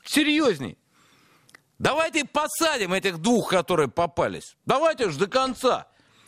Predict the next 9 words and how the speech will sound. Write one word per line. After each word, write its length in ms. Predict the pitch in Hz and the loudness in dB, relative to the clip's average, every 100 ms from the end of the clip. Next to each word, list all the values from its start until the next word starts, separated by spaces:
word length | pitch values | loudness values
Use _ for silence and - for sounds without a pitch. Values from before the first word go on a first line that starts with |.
| _ | _
справедливость 840 | - - 214 240 208 175 120 - | -6 -2 0 0 0 0 -2 -4
наводить, 440 | 123 143 127 - | -2 -2 -2 -6
а? 260 | - 269 339 - _ _ _ _ _ _ _ - | -2 0 -2 -6 _ _ _ _ _ _ _ 0
Давайте 460 | 240 320 285 185 | 2 2 0 -2
им 120 | 170 139 | -2 0
возьмем 520 | 185 190 277 240 - _ _ _ _ | 0 0 0 0 -2 _ _ _ _
и 140 | - 226 | -4 -2
срок 580 | - 190 208 160 190 - | 0 0 2 2 0 -8
впендюрим. 840 | _ 170 147 131 117 143 98 78 | _ -2 -2 -2 0 0 0 -6